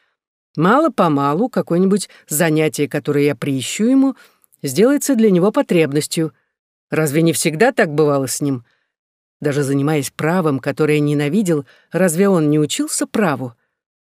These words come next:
Хорошо же, пусть он доучивается праву, если б даже ненавидел его все больше и больше и впал опять в те колобродства, которые меня тревожили.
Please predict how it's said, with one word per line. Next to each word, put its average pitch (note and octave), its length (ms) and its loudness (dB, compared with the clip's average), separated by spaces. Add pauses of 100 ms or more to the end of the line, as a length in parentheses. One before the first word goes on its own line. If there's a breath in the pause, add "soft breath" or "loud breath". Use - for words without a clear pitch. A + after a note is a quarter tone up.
(180)
Хорошо E3+ 680 0
же, A#3 200 0 (340)
пусть - 240 -4
он E3 160 2
доучивается E3+ 680 0
праву, D3+ 420 0
если D#3 280 -2
б - 80 -20 (200 soft breath)
даже D#3 240 0
ненавидел D#3 520 2
его F3 220 2
все D#3+ 220 -2
больше D3+ 380 -2
и - 20 0
больше C#3 420 -4 (200 soft breath)
и E3 60 -6
впал E3 260 0
опять F3 520 0 (240 soft breath)
в - 140 -12
те G3+ 220 2
колобродства, F3+ 800 0
которые D#3+ 360 -2
меня D#3+ 260 0
тревожили. C3 600 -6